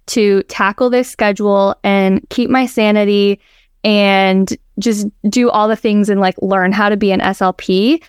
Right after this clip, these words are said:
So my roommate at the time, she was bringing home, like, two hours of notes every day. And I was just like,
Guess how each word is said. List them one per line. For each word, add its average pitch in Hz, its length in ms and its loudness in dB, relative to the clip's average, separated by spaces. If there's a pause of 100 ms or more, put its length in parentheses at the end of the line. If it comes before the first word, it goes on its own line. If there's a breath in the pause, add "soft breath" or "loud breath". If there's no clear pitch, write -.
So 233 400 -2 (340)
my 220 380 2
roommate 233 420 2
at 214 140 -2
the 208 80 -4
time, 202 320 0
she 247 200 0
was 226 220 -2 (220)
bringing 214 240 0
home, 196 180 0
like, 180 160 -2
two 196 180 -2
hours 185 280 -2
of 190 80 -4
notes 196 240 0
every 190 160 0
day. 190 180 0
And 196 140 0
I 185 80 0
was 190 80 -4
just - 160 -6
like, - 180 -4